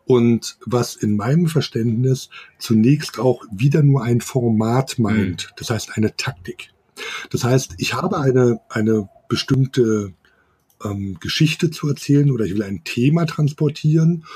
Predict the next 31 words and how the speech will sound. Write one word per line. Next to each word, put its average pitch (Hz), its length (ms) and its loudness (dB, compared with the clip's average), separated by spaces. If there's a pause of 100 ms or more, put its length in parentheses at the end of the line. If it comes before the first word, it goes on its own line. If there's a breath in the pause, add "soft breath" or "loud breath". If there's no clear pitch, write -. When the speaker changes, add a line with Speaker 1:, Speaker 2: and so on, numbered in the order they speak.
(280 loud breath)
Speaker 1:
und 101 260 -2
wähle 160 380 2
dann 156 520 2
für 170 420 0
die 143 180 0
Inszenierung 135 880 0
meines 110 360 -2
Contents 151 640 -2
ein 131 220 2
Storytelling-Format, 101 1400 -4 (420 loud breath)
was 135 420 -2 (640)
Regeln 123 440 4
folgt. 98 480 -12
Also, 113 260 0
dass 110 180 -6
ich 110 120 -8
erst - 220 -10
das - 100 -16
Staging 151 480 2
mache 123 400 0 (480 loud breath)
in 190 180 4
einem 143 260 4
fernen 113 380 0
Land 107 280 -2
hinter 117 320 0
den 107 180 0
sieben 101 320 -2
Bergen. 90 420 -8 (440 loud breath)
Dass 104 140 -2
ich 98 120 -4
dann 147 500 4